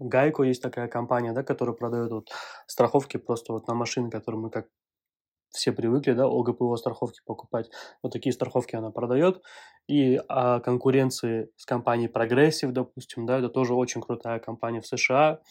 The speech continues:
Вот такие вопросы, это, м, и там, получается, менеджмент потом отвечает на эти вопросы. Потом вопрос конкуренции, там, их железнодорожного бизнеса, там, с бизнесом Union Pacific, это их конкурент, да, там, якобы там у Union Pacific, а, некоторые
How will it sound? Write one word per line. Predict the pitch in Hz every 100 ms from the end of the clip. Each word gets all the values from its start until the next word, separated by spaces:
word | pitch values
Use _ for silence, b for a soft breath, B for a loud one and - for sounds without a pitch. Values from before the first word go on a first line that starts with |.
| b b b
Вот | 117 117
такие | 104 170 156
вопросы, | 151 143 135 123
это, | 110 117
м, | 117 120 127 139 -
и | 123
там, | 127 117
получается, | 120 113 - 117 117
менеджмент | 127 139 120 110
потом | 113 117
отвечает | 110 107 123 117 117
на | 110
эти | 110
вопросы. | 113 - 117 113 -
Потом | 113 113 123 117
вопрос | 113 113 131 113 - B B B
конкуренции, | 120 113 127 127 127 113
там, | 110 117
их | 123
железнодорожного | 117 120 113 113 123 127 123 117 110
бизнеса, | 120 117 - 113
там, | 107 107 - b b
с | - - 120 113 110
бизнесом | 113 127 123 - 110
Union | 110 131 117 104
Pacific, | 110 - 175 151 127
это | 135
их | 123
конкурент, | 127 123 127 123 120
да, | 120 143
там, | - 113 110
якобы | 127 120 117 113 113
там | 107 113
у | 113
Union | 120 123 117 110
Pacific, | 117 - 147 - 127 - B B B -
а, | 113 113 110
некоторые | 123 123 123 113 113 104